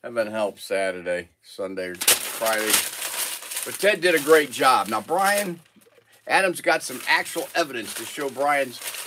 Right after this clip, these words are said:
packing. But the packing king is back. Oh, Uh, what a mess they made.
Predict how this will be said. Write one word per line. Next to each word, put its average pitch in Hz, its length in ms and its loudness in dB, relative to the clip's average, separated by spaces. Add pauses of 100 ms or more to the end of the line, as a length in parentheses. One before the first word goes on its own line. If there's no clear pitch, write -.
packing. 139 500 -6 (4000)
But 120 120 -16
the 143 120 -14
packing 202 500 -10
king 208 280 -8
is 185 100 -10
back. 151 380 -10 (2000)
Oh, - 40 -20 (3000)
Uh, - 40 -20 (840)
what - 220 -16
a - 40 -18
mess 110 420 -18
they 110 200 -20
made. 92 480 -20